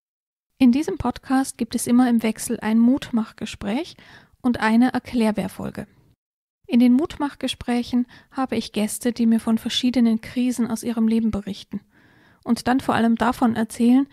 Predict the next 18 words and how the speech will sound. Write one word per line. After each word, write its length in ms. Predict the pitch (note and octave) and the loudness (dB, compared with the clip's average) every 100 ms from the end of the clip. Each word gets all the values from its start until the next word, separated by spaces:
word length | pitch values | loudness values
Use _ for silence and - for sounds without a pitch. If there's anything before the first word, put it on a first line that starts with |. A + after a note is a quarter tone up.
| - _ B3+ | -14 _ -6
was 240 | C4+ - | -4 0
ihnen 160 | C#4 B3 | 2 4
dabei 240 | A3+ G#3+ | 2 -2
geholfen 520 | A#3 G#3+ A3 - A3+ | -4 -4 -4 -2 -2
hat, 200 | A#3+ - _ _ | -2 -6 _ _
diese 200 | A#3+ A3+ | -4 -2
Krisen 460 | A#3 - B3 B3 B3 | -4 -2 -2 0 -2
zu 120 | - | 0
meistern 600 | A3+ G#3+ A3 - A#3 A#3 _ _ _ - | 0 2 -2 -2 -2 -2 _ _ _ -2
und 180 | A#3+ A3+ | 0 0
an 100 | A3+ | 2
ihnen 300 | A3+ A#3+ A#3 | 2 4 2
zu 160 | B3 | -2
wachsen. 360 | A3 - - G#3+ _ _ _ _ _ _ _ _ _ - | -6 -8 -16 -16 _ _ _ _ _ _ _ _ _ 0
In 100 | A#3 | 4
den 160 | A#3 A#3 | 6 4
dazugehörigen 800 | A3+ - C#4 B3 A#3+ A#3 A3+ | 0 -4 -2 2 2 0 -2
Erklärbär-Folgen 960 | A3+ - - B3+ A#3+ A3+ - G#3 A3 | -4 -4 -2 -2 -2 -4 -4 -2 -2